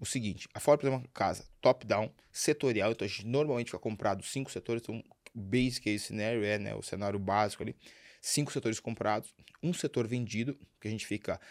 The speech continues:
cento e trinta por cento comprado, trinta por cento vendido. E proteções. Se tudo isso tá errado, aonde a gente se protege? Então, basicamente, assim que nasce a carteira, tem as caixinhas vazias, né? Cinco caixinhas vazias aqui,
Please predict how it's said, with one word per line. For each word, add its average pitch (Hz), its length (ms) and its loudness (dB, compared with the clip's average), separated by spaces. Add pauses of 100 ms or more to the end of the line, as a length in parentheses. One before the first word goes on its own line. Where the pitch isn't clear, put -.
(140)
cento 123 380 -2
e 110 40 -2
trinta 107 340 -4
por - 100 -14
cento 87 200 -6
comprado, 107 460 -2
trinta 117 320 -6
por - 80 -10
cento 107 200 -8
vendido. 110 340 -6 (840)
E 131 100 0
proteções. 143 800 -4
Se - 160 -2
tudo 131 200 0
isso 110 100 -8
tá 139 100 4
errado, 143 440 2
aonde 117 200 -4
a - 20 -8
gente 117 160 -6
se - 60 -14
protege? - 460 -6
Então, 117 140 -10
basicamente, 117 600 0 (140)
assim 139 260 0
que 143 120 2
nasce 127 360 2
a - 40 -4
carteira, 110 280 2
tem - 140 -2
as 113 100 2
caixinhas 127 320 2
vazias, 98 360 4
né? 104 140 -4
Cinco - 480 -6 (200)
caixinhas 113 360 0
vazias 101 400 -2
aqui, 170 300 0